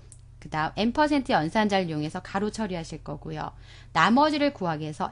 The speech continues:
엠오디, 모두 함수를 이용하실 겁니다. 먼저 커서를 이십오 셀에 갖다 놓으시고요.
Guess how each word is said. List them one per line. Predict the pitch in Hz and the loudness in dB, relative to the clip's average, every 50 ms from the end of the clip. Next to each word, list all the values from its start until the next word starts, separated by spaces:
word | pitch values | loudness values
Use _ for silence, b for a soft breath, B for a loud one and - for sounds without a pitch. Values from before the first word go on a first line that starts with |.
| - | -6
엠오디, | - 180 208 233 240 226 208 - 143 - | -4 -2 0 0 0 0 -2 -4 -8 -10
모두 | - 170 175 196 214 214 - 254 | -8 -6 -2 -2 -2 -2 -2 -2
함수를 | 262 240 208 185 - - 180 156 | -2 -2 -2 -4 -6 -10 -10 -8
이용하실 | 151 156 151 165 170 170 - 196 - | -8 -8 -8 -8 -10 -8 -10 -10 -10
겁니다. | - 165 156 151 147 143 151 143 135 - - - - - - - - - - - - - - - - - - - - B B B B B B B B B | -8 -8 -8 -8 -8 -8 -10 -10 -12 -12 -16 -20 -20 -20 -20 -20 -20 -20 -20 -20 -20 -20 -20 -20 -20 -20 -20 -20 -20 B B B B B B B B B
먼저 | - 185 196 196 190 202 190 185 190 - | -2 0 0 2 4 4 4 4 2 2
커서를 | - 311 311 330 320 294 294 233 - | 0 0 2 4 4 4 4 2 2
이십오 | 226 247 269 285 - 320 302 330 | 0 -2 -2 -2 -2 -2 -2 -2
셀에 | 320 - 302 269 269 269 | -2 -2 -2 -2 -2 -2
갖다 | - 180 - - 180 180 | -4 -8 -6 -4 -4 -2
놓으시고요. | 185 170 156 - - 156 147 - 208 254 269 233 156 - - | -2 -4 -6 -8 -10 -12 -10 -6 -2 0 0 0 0 0 -4